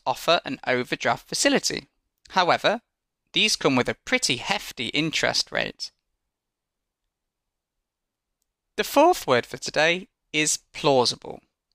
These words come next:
This means believable. For example, it is plausible that the number of scams increases during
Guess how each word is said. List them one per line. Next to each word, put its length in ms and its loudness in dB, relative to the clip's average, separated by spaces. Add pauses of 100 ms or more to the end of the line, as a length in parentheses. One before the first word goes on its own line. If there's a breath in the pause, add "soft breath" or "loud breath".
(260)
This 320 0
means 340 0 (220)
believable. 600 -4 (1000)
For 180 2
example, 600 -2 (320)
it 140 -4
is 80 -2
plausible 880 0
that 160 -10
the 80 -2
number 400 -4
of 80 -6
scams 640 -2
increases 920 0
during 260 2